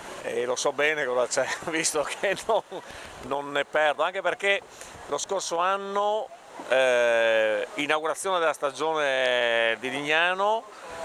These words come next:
fatto velocissimo, salito in auto e piombato a Este per la promozione del Pordenone, e sembrava che fosse una partita per lo spareggio, c'era la promozione. Quest'anno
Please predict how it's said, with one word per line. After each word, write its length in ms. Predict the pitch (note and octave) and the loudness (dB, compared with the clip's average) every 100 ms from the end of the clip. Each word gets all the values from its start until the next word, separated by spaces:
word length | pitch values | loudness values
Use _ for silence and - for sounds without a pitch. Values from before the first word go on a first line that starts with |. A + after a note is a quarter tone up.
| - D#4 D4+ | -6 -6 -6
fatto 420 | - D#3+ - - D3+ | 2 2 2 -6 -4
velocissimo, 1000 | E3+ E3+ - F3 E3+ G3+ G3 G3+ G#3 - - | -2 -4 -4 -4 -2 0 0 2 0 -4 -2
salito 560 | - D#3 D3 F#3 - | 2 2 0 -2 -4
in 140 | E3 D#3+ | 0 2
auto 720 | E3 F3 F3 G3+ G3 G#3 - - | 2 0 -4 0 2 0 -4 -4
e 340 | C3+ C#3 C#3 - - - - - G3+ A#4+ A4+ - D3+ C#3+ | 0 2 2 -2 -10 -12 -10 -6 -4 -4 -6 -4 -2 -2
piombato 1080 | E3 E3 D3 E3 F3+ E3+ - D3 C3+ A#2+ - - - - - - - - | -2 -4 -2 0 0 -2 -2 0 0 -2 -4 -16 -16 -14 -12 -12 -4 2
a 520 | D3 C#3 C3+ B2+ B2+ | 4 4 2 2 0
Este 460 | C#3 E3 C#3+ - E3+ | 2 2 0 -4 -4
per 320 | - C#3+ C#3 | 0 0 2
la 200 | C#3+ C#3+ | 0 -2
promozione 680 | - D3 C#3 B2+ D3 C#3+ C#3 | -4 -4 -4 -4 -2 0 2
del 140 | C3+ A#2+ | 0 0
Pordenone, 1160 | C3+ B2+ C3 B2 B2+ D3 C#3+ B2 A#2 A#2 A#2 | 0 0 0 2 2 2 2 4 4 4 4
e 40 | A2+ | 2
sembrava 380 | C3 C#3 D3 | 2 2 2
che 80 | C3+ | 0
fosse 260 | - C#3+ D3 | -4 -4 -2
una 80 | C#3 | -2
partita 360 | C3+ C#3+ C#3+ | -4 -2 -4
per 100 | C#3 | -2
lo 60 | C#3 | -6
spareggio, 400 | C#3+ C#3 D#3+ E3+ | -2 0 0 -2
c'era 120 | D3 | -4
la 60 | C3 | -4
promozione. 480 | C3 C3 B2+ A#2+ | -4 -4 -2 -2
Quest'anno 680 | A2+ C#3 F#3 F3+ F3 D#3+ C3 | -2 -2 0 0 0 -4 -4